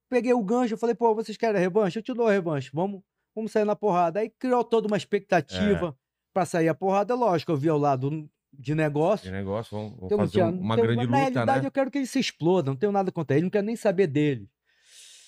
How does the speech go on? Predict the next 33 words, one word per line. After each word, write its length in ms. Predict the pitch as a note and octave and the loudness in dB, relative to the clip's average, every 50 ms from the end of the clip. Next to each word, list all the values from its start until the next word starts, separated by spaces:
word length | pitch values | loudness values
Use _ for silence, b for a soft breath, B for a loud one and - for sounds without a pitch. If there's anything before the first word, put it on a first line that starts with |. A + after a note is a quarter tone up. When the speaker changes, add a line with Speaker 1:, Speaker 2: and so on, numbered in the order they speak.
| B B B B B _ _ | B B B B B _ _
Speaker 1:
Aí 360 | - B3+ C#4 C#4+ D4 D4 D4 | -2 0 0 0 0 -2 -2
o 100 | D4 D4 | 0 2
Renzo 380 | A#3+ G#3 C4 C4+ C#4 C4 C4+ - | 2 2 2 2 0 -4 -6 -6
começou, 640 | - D4 C#4 C#4+ C#4+ - - - C#4+ C#4 C#4 C#4 - | -4 -4 0 0 -2 -2 -2 -4 0 0 0 0 -2
porra, 360 | _ - C#4+ C#4 C4 B3 B3+ | _ -4 0 0 2 0 0
a 40 | B3 | 0
falar, 400 | _ C4 B3+ C4 C4+ C4+ C#4 C4+ | _ 0 0 2 2 0 0 0
falar, 260 | - C4+ C4+ C4+ C4+ C4+ | 0 0 0 2 2 0
eu 100 | C4+ C#4 | 0 -2
falar, 420 | - - C4 C4 C4 B3+ C4 C4+ | 0 0 -2 0 2 0 0 0
eu 120 | C4 C4 C4 | 0 -2 -4
fui 240 | _ - C4 C4 A#3+ | _ -6 0 0 0
até 200 | A3+ - - G#3+ | 0 2 2 0
o 80 | G3 | 2
Zé 120 | F3 F3+ F#3 | 2 0 0
Moraes, 400 | F3 F3 E3+ E3 D#3+ D#3+ C#3+ - | 0 0 2 2 2 2 2 -2
que 80 | - | -6
é 20 | D#3 | -10
um 60 | D3 | -2
cara 240 | - E3 D3+ D#3 D3+ | 0 0 0 2 0
que 100 | - D#3 | -2 -2
é 40 | |
das 260 | C#3 D3 D3+ D3+ B2 C#3 | 0 2 0 0 0 -2
antigas 480 | C#3+ C3 - - D#3+ E3+ D#3 C#3+ C3+ | -6 -6 -6 -2 0 0 2 2 2
no 80 | C#3 C3 | 2 2
Rio 120 | C#3 C#3+ | 2 2
de 60 | B2+ | 0
Janeiro, 460 | B2 C3 B2+ C3+ C#3+ D3+ E3 D#3 C3 B2+ | 0 0 0 0 0 0 0 -2 -4 -4
que 240 | - B2 A#2 A2 - _ _ _ _ | -6 -8 -8 -8 -12 _ _ _ _
foi 120 | _ D#3 C#3+ | _ -4 -2
secretário 460 | - D3+ C#3 D3 C3+ D3 C#3 C3+ B2+ | 0 0 0 0 2 2 2 2 2
de 60 | C3 | -2
esporte, 680 | B2 - _ F#3+ G3+ G#3+ G#3+ G#3 D#3 - - - _ | -10 -6 _ 0 0 2 2 0 -2 -4 -14 -20 _